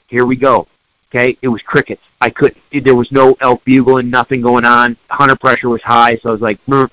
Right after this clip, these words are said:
I'm out." I leave. The <laughs> next day, a buddy of mine, his son, goes into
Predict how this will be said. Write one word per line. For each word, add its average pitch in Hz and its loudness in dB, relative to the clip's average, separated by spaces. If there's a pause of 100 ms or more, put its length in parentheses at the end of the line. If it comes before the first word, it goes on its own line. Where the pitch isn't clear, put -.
I'm 123 0
out." 104 0 (460)
I 120 2
leave. 131 2 (1400)
The 135 0
<laughs> - -4
next - -6 (160)
day, 131 4 (680)
a 135 0
buddy 147 2
of 131 -6
mine, 123 -6 (220)
his 147 -8 (520)
son, 151 0 (480)
goes 156 0 (240)
into 180 -2